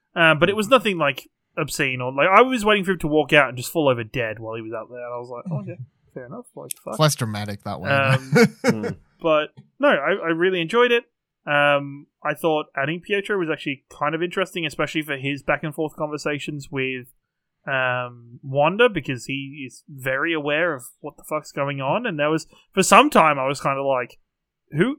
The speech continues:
Speaker 1: this, wait, this isn't the, the Pietro character, right?" And then it kind of dabbled between, and then she saw him dead, and I was like, "This,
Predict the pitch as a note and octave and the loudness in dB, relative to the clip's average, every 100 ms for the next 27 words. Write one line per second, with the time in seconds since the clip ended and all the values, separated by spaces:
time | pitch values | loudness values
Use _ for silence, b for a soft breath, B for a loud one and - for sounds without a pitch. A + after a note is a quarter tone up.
0 | - G#3+ A#3 - - D3+ A#2 - F#3 A3 | -6 -6 -6 -12 -2 -2 -2 -2 -2 -2
1 | - F3 D#3+ E3 D3 D3+ C3+ C#3+ B2 B2+ | -4 -4 -4 -8 -12 -12 -2 0 0 -4
2 | A#2 B2 A#2+ C3+ E3 G#3 G3 C#3 C3+ C3 | -4 -4 -4 -2 4 4 4 -2 -8 -10
3 | C3+ - B2+ B2+ B2 B2 - _ _ _ | -10 -4 -4 -4 -8 -12 -20 _ _ _
4 | - C4+ B3+ A3 - B3 A#3 A3+ E3 D3 | 2 4 4 0 -2 0 0 -2 -2 -4
5 | - C#3+ C#3+ B2 B2 E3 F#3+ G#3+ F#3 C3+ | -6 -4 -2 -2 2 6 8 6 2 -8
6 | A#2+ A#2+ - A#2 A#2+ _ _ _ _ D3+ | -14 -16 -12 -12 -12 _ _ _ _ -2
7 | F#3 - | 0 -2